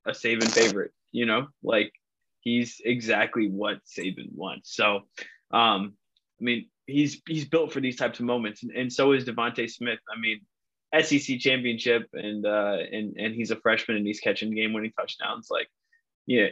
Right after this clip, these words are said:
you know, it's, he's, he's just different. Both these guys are just different, and they,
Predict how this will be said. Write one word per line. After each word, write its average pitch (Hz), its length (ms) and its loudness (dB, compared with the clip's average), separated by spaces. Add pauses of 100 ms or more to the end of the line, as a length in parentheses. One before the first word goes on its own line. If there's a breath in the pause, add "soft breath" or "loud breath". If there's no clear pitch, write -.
you 131 120 6
know, 107 240 4
it's, - 420 -2 (240)
he's, 127 520 2
he's 139 280 4
just 139 200 2
different. - 400 2
Both 131 200 4
these 190 200 6
guys 135 300 4
are 120 60 -4
just 117 260 -10
different, 101 400 -6
and 113 200 2
they, 117 320 6